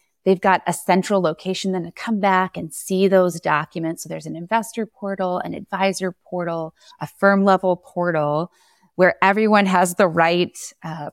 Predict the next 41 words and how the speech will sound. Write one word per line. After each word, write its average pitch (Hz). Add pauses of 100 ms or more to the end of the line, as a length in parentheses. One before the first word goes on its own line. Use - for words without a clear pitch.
permissioning 247
and 165
is 156
able 170
to -
see 165
just 214
what 202
matters 165
to 160
them. 151 (640)
And 165 (220)
the 165
investor 165
can 170
come 165
back 151
in 185
then 269
and 165
see 160
updates -
that -
get - (140)
pushed -
to 180
their 170
portal. 226
So 180
when 165
there's 156 (340)
a 156
valuation 160
update, 185
a -
distribution, 185
capital 180
calls 170
that 175
are 170
outstanding, 165